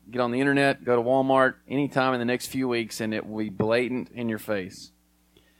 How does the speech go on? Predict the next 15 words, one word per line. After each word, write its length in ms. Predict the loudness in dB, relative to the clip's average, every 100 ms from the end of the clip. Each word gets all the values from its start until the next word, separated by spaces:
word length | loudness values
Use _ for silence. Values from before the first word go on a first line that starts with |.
| _ _ _
And 160 | -8 -2
so 220 | 4 8
I 60 | 8
was 120 | 6
doing 180 | 4 4
a 80 | 6
little 180 | 4 4
digging, 600 | 4 2 4 2 2 0
and, 200 | -2 -4
and 140 | -4
somewhere 600 | 2 2 4 6 10 10
in 140 | 8
the 60 | 4
nineteenth 560 | 4 4 4 0 -2 0
century, 720 | 0 0 2 2 2 0